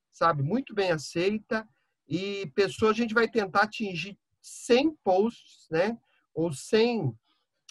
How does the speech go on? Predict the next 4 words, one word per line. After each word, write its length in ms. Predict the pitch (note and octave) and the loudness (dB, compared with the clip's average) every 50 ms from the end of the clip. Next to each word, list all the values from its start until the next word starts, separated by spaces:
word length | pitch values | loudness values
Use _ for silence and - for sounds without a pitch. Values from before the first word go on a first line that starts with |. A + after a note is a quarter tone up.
| _ | _
é, 240 | - C#3 D3 C#3+ C#3 - | -4 -2 -2 0 0 2
áudios, 640 | D3+ E3 E3+ F3+ G3+ A#3 A#3+ G#3 F#3 D#3 C#3 C3 B2+ | 2 4 4 4 4 2 -2 -4 -2 -2 -2 0 0
né? 120 | F3 F3+ | 0 -2
Contribuições 1160 | F3 - F3+ D#3+ D#3 F3 E3 D3 E3 E3+ - - F3 F3 F#3 G3+ A3+ A#3 - - - - _ | 0 0 -2 -2 -2 -6 -6 -6 -8 -12 -4 0 0 2 2 2 -2 -4 -8 -20 -20 -20 _